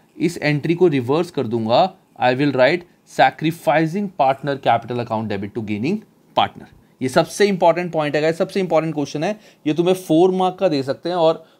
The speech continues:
बहुत सारे एटी परसेंट बच्चे, या एटी तो नहीं, चलो सिक्सटी परसेंट बच्चे इस क्वेश्चन को गलत करके आएंगे। तो गुडविल जो बुक्स में अपीयर कर रही है, अगर हमें उसको बोला गया डिस्ट्रीब्यूट नहीं करना,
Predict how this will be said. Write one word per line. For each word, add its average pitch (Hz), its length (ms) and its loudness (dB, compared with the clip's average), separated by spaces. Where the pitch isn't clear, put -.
बहुत 160 420 0
सारे 117 320 -2
एटी 185 340 -2
परसेंट 190 300 -2
बच्चे, 151 220 -4
या 147 80 0
एटी 160 260 -2
तो 185 100 -2
नहीं, 175 140 -4
चलो 156 220 -4
सिक्सटी 226 320 -8
परसेंट 180 320 -4
बच्चे 160 280 -4
इस 143 140 -4
क्वेश्चन 147 280 -4
को 180 100 0
गलत 131 300 0
करके 110 260 -6
आएंगे। - 280 -12
तो 151 80 -4
गुडविल 160 480 2
जो 220 140 2
बुक्स 170 280 -4
में 175 80 -2
अपीयर 151 300 -4
कर 131 180 -4
रही 117 200 -4
है, 185 260 -2
अगर 147 240 2
हमें 156 260 -2
उसको 147 280 -4
बोला 120 280 0
गया 156 160 0
डिस्ट्रीब्यूट 131 500 -6
नहीं 123 300 -4
करना, 160 360 -4